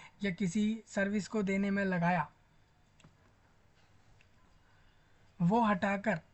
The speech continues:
आप इसका profit निकाल सकते हो। तो आज इस video में हम Quaco Moutai, एक company जो कि भारत देश तो नहीं, ये China कंट्री बेस्ड एक कंपनी है Quaco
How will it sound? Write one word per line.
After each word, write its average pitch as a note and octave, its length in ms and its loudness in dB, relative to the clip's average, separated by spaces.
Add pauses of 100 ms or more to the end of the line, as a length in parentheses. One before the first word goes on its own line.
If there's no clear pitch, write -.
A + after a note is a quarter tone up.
(320)
आप G#3 220 2
इसका A#3 220 -4
profit G#3+ 460 2
निकाल F#3 340 0
सकते F#3+ 300 -6
हो। A3 160 -4 (160)
तो G3+ 60 -4
आज G3+ 320 0
इस A3+ 160 -2
video G#3+ 340 0
में G#3 120 0
हम A3 220 -2 (140)
Quaco G3+ 560 0
Moutai, F#3+ 540 -2 (220)
एक F3+ 160 -4
company G3+ 560 0 (180)
जो F#3 120 0
कि G#3 240 -4 (140)
भारत F#3 300 2
देश F#3+ 420 -6 (220)
तो G3+ 60 -2
नहीं, F3+ 220 0 (680)
ये F#3+ 160 -2 (240)
China A3 540 4 (440)
कंट्री A3 420 4
बेस्ड A3+ 280 2
एक A3 140 -2
कंपनी A3 380 0
है A3 160 0
Quaco G3+ 440 0